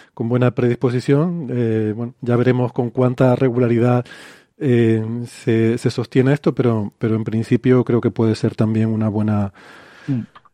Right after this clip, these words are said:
Speaker 1: em, una buena iniciativa. Y, y nada, y eso, creo que la gente está animada y, y con ganas de, de hacer cositas. Que, bien. Que estamos, eh, ya saben, ¿no? Que es, lo comentamos, eh,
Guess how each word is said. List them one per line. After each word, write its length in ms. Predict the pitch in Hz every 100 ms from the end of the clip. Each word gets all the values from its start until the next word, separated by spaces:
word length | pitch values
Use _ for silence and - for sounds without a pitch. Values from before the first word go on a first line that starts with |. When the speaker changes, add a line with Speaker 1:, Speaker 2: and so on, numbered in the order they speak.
| _
Speaker 1:
em, 540 | - 123 123 117 113 113
una 140 | 147 135
buena 180 | 127
iniciativa. 480 | 131 123 113 214 160 - - -
Y, 300 | 135 120 113 110 107 101 95 - -
y 120 | 120
nada, 300 | 135 113 -
y 80 | 123
eso, 180 | 123 117
creo 160 | 123
que 100 | 117 117
la 80 |
gente 200 | - 113
está 140 | 113 120
animada 480 | 117 113 131 151 127
y, 160 | 113 120
y 80 |
con 160 | 120 110
ganas 240 | 107 104 101
de, 200 | 107 98 95 _ _ _ - _ _
de 60 | 110
hacer 140 | 117
cositas. 400 | 110 - 123 104 - -
Que, 260 | - 101 95 101 _ _ _ _ _ -
bien. 160 | 110 - _ - - - _ _ _
Que 140 | 147 147
estamos, 540 | 151 - 135 139 135 135
eh, 480 | 131 127 123 113 110 117
ya 120 | 120 131
saben, 280 | 151 139
¿no? 160 | 131 151
Que 240 | 127 120 113
es, 80 |
lo 140 | 117 117
comentamos, 800 | 110 113 123 123 123 123 117 117
eh, 340 | 120 117 113